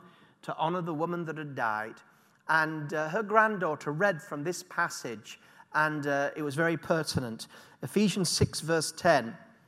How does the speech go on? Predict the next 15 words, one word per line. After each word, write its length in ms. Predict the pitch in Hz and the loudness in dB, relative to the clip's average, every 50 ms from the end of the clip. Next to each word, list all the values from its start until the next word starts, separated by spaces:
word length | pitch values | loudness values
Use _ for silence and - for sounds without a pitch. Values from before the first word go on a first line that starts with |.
| _ _ _ _ _ _ _ | _ _ _ _ _ _ _
"Finally, 680 | _ - - 202 208 233 254 247 240 226 220 208 202 196 | _ 2 6 8 8 8 8 6 4 4 4 4 4 2
my 260 | 175 180 170 165 160 151 | 2 2 2 2 2 0
brethren, 680 | 139 151 156 156 156 135 151 143 139 123 110 98 - - - - _ _ _ _ _ _ _ _ - 143 | 2 2 4 4 4 4 4 4 4 4 2 0 -4 -12 -20 -20 _ _ _ _ _ _ _ _ 0 4
be 160 | 180 185 175 | 4 6 6
strong 760 | - - - - - - - - - 180 196 220 240 240 240 | 4 0 -4 -6 -8 -8 -10 4 10 12 12 12 12 12 8
in 160 | 233 226 226 | 6 6 8
the 80 | 214 214 | 6 6
Lord 600 | 202 196 214 226 233 226 208 180 143 113 101 - - - - _ _ _ | 8 8 10 10 10 10 10 8 6 4 -2 -8 -16 -20 -20 _ _ _
and 120 | 135 143 | -2 0
in 100 | 180 190 | 2 2
the 80 | 185 185 | 0 0
power 540 | - - - 247 240 240 240 226 208 180 156 | 0 6 8 10 10 10 10 8 6 6 4
of 120 | 143 135 139 - | 2 0 -2 -2
his 260 | 247 254 196 180 175 | -2 0 0 -2 0
might. 540 | 180 160 143 131 113 117 - - - - | 2 2 2 2 2 0 -4 -10 -16 -18